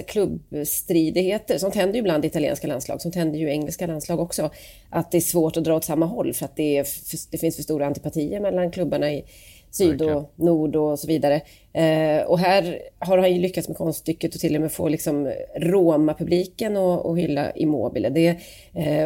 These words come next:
Speaker 1: och, och jag, jag tror att jag aldrig har sett en så stor uppslutning kring ett italienskt landslag. Vi, vi tror ju,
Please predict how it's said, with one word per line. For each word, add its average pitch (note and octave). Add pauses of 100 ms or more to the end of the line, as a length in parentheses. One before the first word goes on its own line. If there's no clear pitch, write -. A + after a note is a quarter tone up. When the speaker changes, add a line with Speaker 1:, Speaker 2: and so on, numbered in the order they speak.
(120)
Speaker 1:
och, E3+
och F#3+
jag, G3
jag G#3+
tror A#3+
att A#3
jag G#3+
aldrig A3
har C4
sett F3
en D#3
så D#3
stor -
uppslutning G#3
kring D3+
ett -
italienskt D3+
landslag. -
Vi, D#3+
vi F3+
tror G#3+
ju, F3+